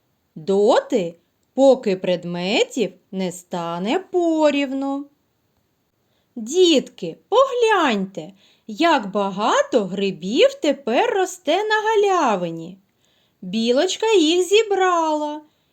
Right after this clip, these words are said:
і вирішила пригостити ними своїх друзів. Але не знає,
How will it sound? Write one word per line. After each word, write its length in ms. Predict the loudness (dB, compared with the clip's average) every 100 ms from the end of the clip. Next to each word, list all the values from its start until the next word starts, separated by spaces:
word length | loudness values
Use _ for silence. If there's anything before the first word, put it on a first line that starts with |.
| _
і 180 | -4 -4
вирішила 920 | -2 0 2 4 4 2 -4 -4 -6 -12 _ -2
пригостити 880 | 0 2 -2 -4 -2 -2 -2 -4
ними 640 | -4 -4 -2 -2 0 -2 -6
своїх 680 | -14 -6 -4 -4 -6 -8 -4
друзів. 760 | 0 4 4 4 0 -2 -6 -8 _ _ _ _ _ _ _
Але 400 | -2 2 4 4
не 200 | 2 0
знає, 720 | -2 -6 -4 0 2 2 -2